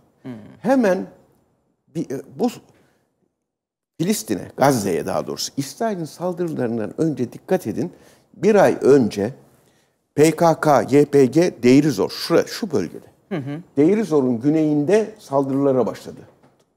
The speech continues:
Speaker 2: Alan genişletmeye başladı. Ve Arap aşiretleriyle çatışmalar başladı. Çünkü neden? Birisi onlara talimat verdi. "Buradan aşağı inin artık." diye.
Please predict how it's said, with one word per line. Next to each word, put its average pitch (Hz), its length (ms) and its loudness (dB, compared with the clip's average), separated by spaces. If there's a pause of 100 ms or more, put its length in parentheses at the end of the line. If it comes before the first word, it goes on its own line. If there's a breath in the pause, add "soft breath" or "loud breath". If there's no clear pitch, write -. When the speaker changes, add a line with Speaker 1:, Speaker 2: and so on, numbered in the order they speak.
(140)
Speaker 2:
Alan 160 300 4
genişletmeye 98 580 -6
başladı. - 300 -18 (520)
Ve 147 80 6
Arap 196 340 2
aşiretleriyle 139 680 -4
çatışmalar 127 680 -2
başladı. - 340 -16 (840)
Çünkü 175 240 0
neden? 214 260 2 (100)
Birisi 254 440 -2 (140)
onlara 156 320 0
talimat 131 500 -2
verdi. - 280 -6 (680 soft breath)
"Buradan 135 240 4
aşağı 104 360 0
inin 80 240 -8
artık." - 380 -20
diye. - 100 -20